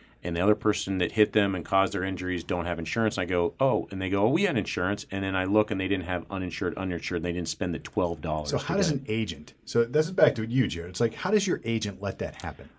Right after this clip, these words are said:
Speaker 1: I, I, I think agents, and, uh, some agents just don't care. They just don't review coverages with their clients. They just wanna make a sale, or someone just calls in and says, "I want a policy."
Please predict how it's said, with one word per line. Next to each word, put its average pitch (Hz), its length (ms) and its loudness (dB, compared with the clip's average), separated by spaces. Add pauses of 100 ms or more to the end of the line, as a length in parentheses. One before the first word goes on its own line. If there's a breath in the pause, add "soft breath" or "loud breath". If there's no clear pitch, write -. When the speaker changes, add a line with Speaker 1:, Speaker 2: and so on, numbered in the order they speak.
(140)
Speaker 1:
I, - 80 -2 (440)
I, 98 100 -4 (100)
I 143 140 6
think 127 280 2
agents, 104 560 4
and, 92 140 -6
uh, 90 100 -4 (240)
some 123 300 2
agents 107 420 4
just - 220 -6
don't 95 200 2
care. 87 240 0
They 85 140 0
just 90 180 -6
don't 107 240 2
review 101 260 2
coverages 95 520 -2
with 90 140 -6
their 85 100 -4
clients. 101 640 0
They 92 120 -4
just 92 180 -4
wanna 95 140 -2
make 90 240 -2
a 104 40 -2
sale, 104 300 4
or 98 100 2
someone 120 300 0
just - 140 -6
calls 101 340 2
in 104 80 2
and 95 100 -2
says, 90 200 -2
"I 92 80 2
want 90 260 -2
a - 40 -14
policy." 101 600 4